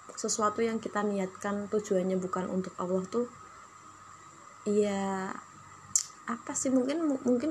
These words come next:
untuk sebagian orang kelihatan mulia ya, tapi, tapi di mata Allah tuh nggak ada apa-apanya gitu. Jadi ibaratnya tuh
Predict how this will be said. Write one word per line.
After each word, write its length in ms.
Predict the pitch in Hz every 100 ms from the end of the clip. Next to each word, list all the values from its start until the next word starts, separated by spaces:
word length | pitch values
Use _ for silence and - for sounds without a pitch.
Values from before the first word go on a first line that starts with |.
| -
untuk 240 | 254 233
sebagian 560 | - 202 190 185 185 190
orang 320 | 185 214 233
kelihatan 400 | 226 190 185 185
mulia 400 | 180 180 185 202
ya, 160 | 185 175
tapi, 320 | 185 - 240 - - - - -
tapi 240 | 202 240
di 80 | 202
mata 320 | 190 185 -
Allah 160 | 196 214
tuh 240 | 247 240
nggak 160 | 175 165
ada 160 | 165
apa-apanya 560 | 175 170 180 175 180 175 165
gitu. 240 | 180 - 190 -
Jadi 240 | 190 185 208 - - - - - - -
ibaratnya 560 | 202 202 185 190 190 185
tuh 160 | 262